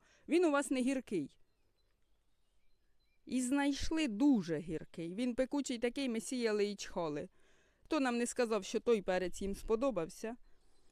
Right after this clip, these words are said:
Ми ж його викинули, думаємо, це ж люди сердяться, що він не гіркий. А тепер насадили самого гіркого. Треба спілкуватися з своїми покупцями. А в нас не вистачило часу на це. Огірки ростуть.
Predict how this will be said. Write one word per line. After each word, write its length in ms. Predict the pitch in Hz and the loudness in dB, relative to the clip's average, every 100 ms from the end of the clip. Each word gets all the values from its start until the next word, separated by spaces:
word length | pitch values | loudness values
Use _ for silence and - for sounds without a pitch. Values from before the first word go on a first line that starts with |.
| - | -2
Ми 160 | 247 254 | 2 4
ж 80 | |
його 160 | 254 247 | 6 6
викинули, 480 | 254 262 226 220 208 | 4 2 0 2 0
думаємо, 400 | 208 220 214 208 | 0 -2 -2 -2
це 120 | 220 | -4
ж 120 | 202 | -4
люди 220 | 226 202 | -4 -4
сердяться, 540 | 190 262 262 233 - 190 | 0 0 2 0 -2 -8
що 160 | - | -6
він 180 | 180 180 | -4 -4
не 100 | 180 | -4
гіркий. 460 | 185 175 - 214 233 - _ _ _ | -4 -8 -6 -8 -8 -16 _ _ _
А 100 | - | -10
тепер 460 | 196 240 254 240 214 190 208 | -6 -2 0 0 -4 -10 -10
насадили 560 | 196 196 214 196 208 180 | -8 -6 -4 -4 -4 -4
самого 440 | 202 190 190 185 | -6 -6 -4 -4
гіркого. 600 | 190 180 - 156 165 220 _ _ _ - _ - | -4 -6 -6 -6 -6 -10 _ _ _ -20 _ 2
Треба 300 | 254 247 254 | 4 6 2
спілкуватися 760 | - 240 208 185 175 - 175 | 2 -2 -2 -2 -2 -2 -12
з 120 | - | -10
своїми 300 | 185 185 185 | -4 -4 -4
покупцями. 760 | 190 233 277 - 415 440 403 330 _ _ - - - _ _ - - - | -8 -10 -10 -4 -2 -2 -4 -8 _ _ -20 -20 -20 _ _ -20 -20 -8
А 120 | - | 0
в 40 | 302 | 2
нас 180 | 370 | 2
не 100 | 320 | 2
вистачило 540 | 311 302 262 247 247 233 | 2 2 -2 0 0 0
часу 360 | - 214 - | -2 -6 -6
на 160 | 160 151 | -8 -8
це. 240 | - 220 226 - - - | -10 -12 -12 -10 -10 -8
Огірки 460 | - 233 254 - 214 | -2 0 0 -2 -6
ростуть. 460 | 196 - 277 285 | -6 -8 -12 -12